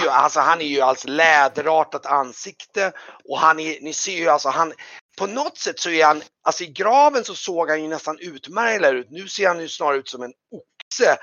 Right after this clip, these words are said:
Fast liksom så här som härdat läderskinn, så här knä-, krackelerat. Han har någon form utav, ni ser att liksom det här,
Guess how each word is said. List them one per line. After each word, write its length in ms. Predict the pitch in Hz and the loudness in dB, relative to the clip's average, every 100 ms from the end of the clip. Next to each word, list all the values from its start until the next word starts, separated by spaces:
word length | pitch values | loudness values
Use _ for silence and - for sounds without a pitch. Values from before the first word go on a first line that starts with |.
| - _ _ - | -8 _ _ 0
Fast 260 | 175 160 | 0 0
liksom 300 | 170 165 156 | -8 -8 -8
så 100 | 147 | 0
här 140 | 151 139 | 0 0
som 240 | - 156 135 - - - - _ - - - | -4 -10 -10 -20 -20 -20 -20 _ -14 -8 -2
härdat 520 | - 175 156 156 156 | 6 8 8 4 -2
läderskinn, 920 | 151 165 151 139 147 - 156 147 147 | 2 4 4 0 -10 -12 -12 -12 -14
så 100 | 143 | -8
här 80 | 147 143 - | -8 -8 -12
knä-, 200 | 156 147 - | -12 -12 -10
krackelerat. 920 | 160 143 - 143 143 151 151 147 143 - - _ _ _ - | -8 -8 -10 -12 -8 -4 0 2 0 -6 -20 _ _ _ -8
Han 180 | 143 | -6
har 200 | 143 160 | -2 0
någon 140 | 165 160 | 0 -2
form 260 | 147 131 | -2 -4
utav, 360 | 131 - 123 120 _ _ _ _ _ | -4 0 0 -2 _ _ _ _ _
ni 80 | 135 | -14
ser 300 | 143 175 165 | -10 -4 0
att 140 | 131 147 | 0 -2
liksom 240 | 131 135 | -14 -10
det 80 | 131 | -4
här, 360 | 131 127 123 | -2 0 0